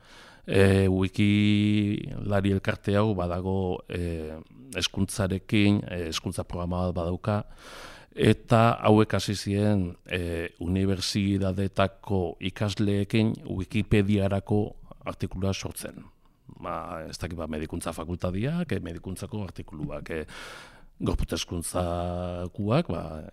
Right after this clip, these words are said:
eh, I B F ek, eta, bueno, halakoetan hasi ziren, eta, bueno, guk egiten duguna hurrengo pausoa, D B H-koek sortu ditzatela L H-koendako artikuluak.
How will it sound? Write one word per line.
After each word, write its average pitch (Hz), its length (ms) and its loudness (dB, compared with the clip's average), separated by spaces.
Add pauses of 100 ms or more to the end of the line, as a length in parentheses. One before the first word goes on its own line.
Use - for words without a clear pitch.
eh, 80 220 -10 (260)
I 82 100 -2
B 80 140 0
F - 160 -6
ek, 80 60 -14
eta, 80 180 -14
bueno, 82 260 -10 (160)
halakoetan 95 800 0
hasi 98 200 -2
ziren, 123 280 2
eta, 82 320 -4
bueno, 104 480 -2 (200)
guk 104 240 0
egiten 101 260 2
duguna 113 600 4
hurrengo 101 340 -2
pausoa, 82 500 -8
D 98 200 -6
B 92 80 -4
H-koek 98 800 -2
sortu 95 320 -8
ditzatela 98 420 -6
L 98 180 -2
H-koendako 90 800 -6 (720)
artikuluak. - 720 -10